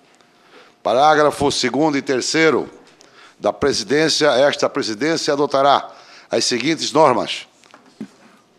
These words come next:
O convidado fará a sua exposição e, em seguida, abriremos a fase de interpelação pelas senadoras e senadores inscritos.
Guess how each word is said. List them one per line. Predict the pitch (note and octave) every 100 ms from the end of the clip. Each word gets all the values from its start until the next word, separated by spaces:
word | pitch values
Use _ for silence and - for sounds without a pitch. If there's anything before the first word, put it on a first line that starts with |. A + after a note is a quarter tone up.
| _ _ G#2
O |
convidado | G2+ D3+ D3 C3+ E3 C3
fará | C#3+ C#3 D3
a |
sua | - D#3 D#3+ C#3+ G2+ -
exposição | F#2 - C#3 A#2 - D#3 E3+ D#3 - - - -
e, | C#3+
em | D#3
seguida, | - C#3+ E3+ C3+ D2+ - -
abriremos | A#2 C3+ C#3 D#3 C3+
a | B2+
fase | A2 C#3+ D#3+ D#3+ C3 D3+ - - - -
de | B2
interpelação | C#3+ C#3 - C3 A#2 - D3+ E3 D#3+ - - - - _
pelas | A#2+ C3+ C3+
senadoras | - C3+ A2+ D3+ D#3 B2+
e | B2+
senadores | - B2+ C#3 D3 C#3
inscritos. | - D#3+ D#3 D#3+